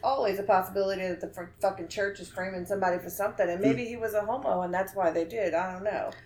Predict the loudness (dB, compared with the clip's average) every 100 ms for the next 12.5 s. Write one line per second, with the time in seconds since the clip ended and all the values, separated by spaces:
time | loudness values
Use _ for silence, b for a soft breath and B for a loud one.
0 | 4 10 10 12 12 12 12 10 12 12
1 | 12 10 10 10 12 12 12 12 8 8
2 | 8 6 4 4 6 6 4 2 0 4
3 | 6 6 4 0 -2 -4 2 6 8 8
4 | 4 4 6 6 8 8 8 6 2 4
5 | 4 6 2 -4 -4 0 0 0 -2 b
6 | b b -20 -10 6 8 8 2 -2 0
7 | 0 0 -4 -2 -2 -2 -6 -6 -4 -4
8 | -2 2 4 4 2 -14 -20 -20 -8 -4
9 | -4 2 6 8 6 0 -18 -20 -20 -20
10 | -20 -4 4 6 6 4 6 4 4 -4
11 | -20 -20 -20 -20 -16 4 6 8 6 4
12 | 6 6 4 -6